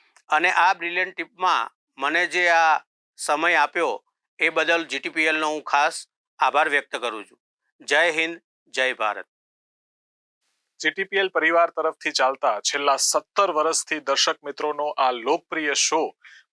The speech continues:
Speaker 2: બ્રિલિયન્ટ ટિપ્સમાં હું અભિજીતસિંહ જાડેજા, સ્ટુડન્ટ સક્સેસ કોચ, આપ સૌનું સ્વાગત કરું છું. મિત્રો,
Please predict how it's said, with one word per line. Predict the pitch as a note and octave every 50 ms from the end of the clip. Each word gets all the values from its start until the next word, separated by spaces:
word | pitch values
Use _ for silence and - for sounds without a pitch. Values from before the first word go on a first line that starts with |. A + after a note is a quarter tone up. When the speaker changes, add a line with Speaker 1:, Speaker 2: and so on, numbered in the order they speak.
| _ -
Speaker 2:
બ્રિલિયન્ટ | C#3+ D3 D3+ E3 E3+ F3 F3 E3+
ટિપ્સમાં | - D#3 D3+ - - - D#3 D3+ D#3+ D#3+ _ _ _ _ _ _ _ _ -
હું | D3+ E3 F3
અભિજીતસિંહ | D3+ D3 D#3 D3+ D#3+ D#3 - - E3 D3+
જાડેજા, | C#3 C#3 C3+ C#3+ D3 C#3+ D3+ D3+ D3+ -
સ્ટુડન્ટ | - - - - D#3 D#3
સક્સેસ | C#3+ - C#3+ - - D#3 B2+ - -
કોચ, | - D3+ D3+ E3 - - - _ _ _ _ _ -
આપ | B2 C3+ -
સૌનું | - - D3 C#3+ D#3 D#3+ E3+
સ્વાગત | D#3+ - - A#2+ A#2+ B2+ B2+ B2
કરું | - - A2 G#2 G2
છું. | - - G#2+ -
મિત્રો, | - - - F3+ F#3 F#3